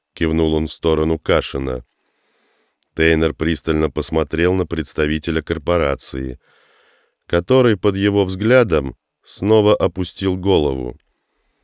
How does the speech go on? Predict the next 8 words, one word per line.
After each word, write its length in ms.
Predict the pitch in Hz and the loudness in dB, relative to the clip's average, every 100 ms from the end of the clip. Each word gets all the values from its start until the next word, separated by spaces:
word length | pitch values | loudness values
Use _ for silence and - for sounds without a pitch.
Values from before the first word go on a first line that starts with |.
| _ _ _ _ _ | _ _ _ _ _
«Мне 380 | - 76 73 76 | -6 -4 -2 -2
кажется, 480 | - 82 78 76 78 | -2 -2 -2 -6 -6
сейчас 380 | 82 82 82 85 | -6 -2 -4 -2
не 160 | 92 | -2
лучшее 420 | 107 135 - 82 | -2 -6 -4 -2
время 320 | 78 82 78 71 | 0 0 -2 -2
для 240 | 78 90 | -2 -2
лжи», 440 | 92 95 101 131 | -2 -4 -6 -6